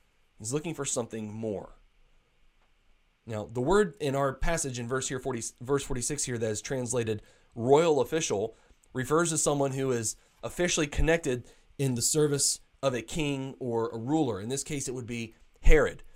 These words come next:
who we know is not a king properly so called, but he was treated like one in, in many people's eyes. And there's no evidence in our passage here that the man who came to Jesus there in beginning of verse forty-six really had a,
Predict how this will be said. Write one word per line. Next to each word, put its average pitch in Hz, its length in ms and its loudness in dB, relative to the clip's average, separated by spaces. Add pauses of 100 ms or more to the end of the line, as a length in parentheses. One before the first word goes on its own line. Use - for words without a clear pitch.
(120)
who 123 280 -4 (100)
we 123 180 -2
know 135 260 4
is 110 140 -2
not 139 280 -2
a 127 60 -8
king 120 580 0
properly 110 460 0
so 101 200 -6
called, 101 380 -2 (160)
but 139 100 -6
he 151 80 -4
was 143 140 -2
treated 165 420 -4
like 110 220 -4
one 110 240 -2
in, 107 160 -6
in 120 100 -8
many 127 200 -4
people's 107 500 -8 (420)
eyes. 127 480 -2 (480)
And 156 120 -4
there's 151 140 0
no 226 160 2
evidence 127 560 -2
in 131 240 -6
our 110 80 -8
passage 165 420 0
here 92 300 -10 (220)
that 127 140 -4
the 120 80 -4
man 127 420 2
who 127 120 -8
came 226 300 8
to 151 80 -10
Jesus 104 480 -6
there 113 240 -2
in 107 160 -6 (140)
beginning 110 300 -6
of 98 80 -6
verse 107 120 -4
forty-six 107 560 -6 (260)
really 175 320 6
had 170 200 0
a, 117 180 -4